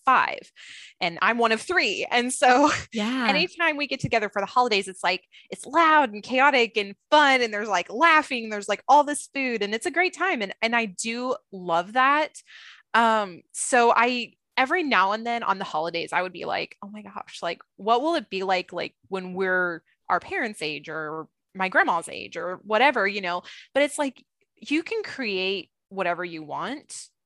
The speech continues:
Speaker 1: as far as that. But then also, you know, last year we didn't have any of that because of covid and all that kind of stuff.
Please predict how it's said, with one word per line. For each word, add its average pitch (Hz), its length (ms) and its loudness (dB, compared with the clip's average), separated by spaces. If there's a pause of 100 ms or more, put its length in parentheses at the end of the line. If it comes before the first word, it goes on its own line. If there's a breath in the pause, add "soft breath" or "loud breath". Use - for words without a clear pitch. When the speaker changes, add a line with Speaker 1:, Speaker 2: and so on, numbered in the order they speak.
Speaker 1:
as 262 140 -4
far 302 160 4
as 311 120 -4
that. 311 360 0
But - 140 -4
then 208 140 0 (100)
also, 285 480 -2
you 240 180 -8
know, 233 160 -4
last 214 420 -2
year 226 280 -6
we 196 180 -10
didn't 285 280 -2
have 165 200 -2
any 165 220 -8
of 190 120 -12
that - 220 -6
because 202 400 -4
of 196 260 -2 (300 soft breath)
covid 254 460 0
and 175 280 -10
all 196 180 2
that 240 220 0
kind 349 140 -2
of 247 80 -4
stuff. - 480 -2